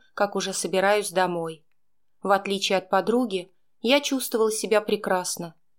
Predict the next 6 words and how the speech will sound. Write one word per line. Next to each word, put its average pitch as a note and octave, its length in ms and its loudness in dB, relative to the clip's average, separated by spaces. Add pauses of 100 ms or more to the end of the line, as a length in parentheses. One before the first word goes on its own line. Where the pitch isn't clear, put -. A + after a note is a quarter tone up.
(120)
даже C4+ 320 4
бодро, F#3 560 2 (300)
учитывая, G3+ 560 0
что F#3 180 -2
пришлось F#3 480 -2
пережить. F3 640 -4